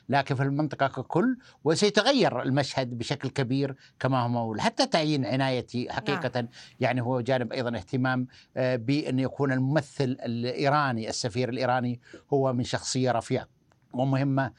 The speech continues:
Speaker 1: لتأكيد التواصل المستمر والتعاون والعمل المشترك خلال الفترة المقبلة، وإعادة بناء الأسس التي يمكن من خلالها
Speaker 2: نعم.
Speaker 1: الوصول إلى اتفاقات أكثر وضوحا وأكثر دقة.
Speaker 2: طيب،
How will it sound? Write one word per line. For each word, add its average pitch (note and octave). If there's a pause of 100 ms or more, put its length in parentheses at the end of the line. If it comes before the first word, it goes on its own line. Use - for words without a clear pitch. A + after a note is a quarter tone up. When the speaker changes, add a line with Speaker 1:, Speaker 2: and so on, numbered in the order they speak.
(200)
Speaker 1:
لتأكيد C#3
التواصل B2+
المستمر B2
والتعاون A#2 (280)
والعمل A#2+
المشترك A#2+
خلال B2
الفترة A#2
المقبلة، C#3 (220)
وإعادة F3+ (100)
بناء D#3
الأسس - (240)
التي B2
يمكن B2 (240)
من C#3+
خلالها D#3
Speaker 2:
نعم. D#3
Speaker 1:
الوصول D3
إلى C3
اتفاقات C3
أكثر A#2+
وضوحا B2+
وأكثر A2
دقة. -
Speaker 2:
طيب، G#3+